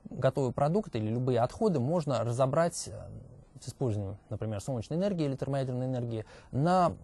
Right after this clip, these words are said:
а, исходные компоненты и использовать их, а, для нового производства. И второе важное качество — это скорость. Э, то есть как, э, скорость самовоспроизводства, так и скорость производства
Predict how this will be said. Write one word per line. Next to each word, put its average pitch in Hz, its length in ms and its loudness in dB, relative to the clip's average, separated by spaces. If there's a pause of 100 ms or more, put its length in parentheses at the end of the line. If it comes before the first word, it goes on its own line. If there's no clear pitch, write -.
(240)
а, 104 240 -4
исходные 123 360 0
компоненты 170 520 0
и 208 200 0
использовать 170 640 0
их, 151 240 -6
а, 107 240 -2
для 113 220 -2
нового 120 240 -2
производства. 127 520 -4 (460)
И 165 320 4
второе 196 300 4
важное 170 240 6
качество — 165 340 0
это 139 140 -2
скорость. - 560 -4
Э, - 40 -12
то 95 260 -12
есть - 200 -16 (800)
как, 135 260 4
э, 110 460 6 (360)
скорость 127 520 0
самовоспроизводства, 151 840 2
так 131 160 0
и 120 60 -4
скорость 113 300 -6
производства 160 640 0